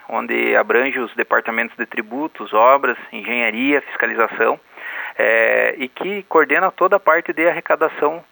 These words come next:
tributária do município. E, então, assim, ah, no, em meados de final de dois mil e dezesseis, a, a atual prefeita me convidou pra, pra compor a equipe dela, então até,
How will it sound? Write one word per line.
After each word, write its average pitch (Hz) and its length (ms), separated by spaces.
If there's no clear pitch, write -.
tributária 135 540
do 143 80
município. 147 520
E, 123 500
então, 143 300
assim, 123 380
ah, 104 800
no, 143 220
em 160 100
meados 175 380
de 165 80
final 139 260
de 139 80
dois 127 220
mil 123 140
e 120 40
dezesseis, 120 580
a, 110 720
a 107 160
atual 117 260
prefeita 143 680
me 117 180
convidou 131 560
pra, 107 520
pra - 120
compor 123 340
a 120 40
equipe - 320
dela, 143 300
então 123 260
até, 120 360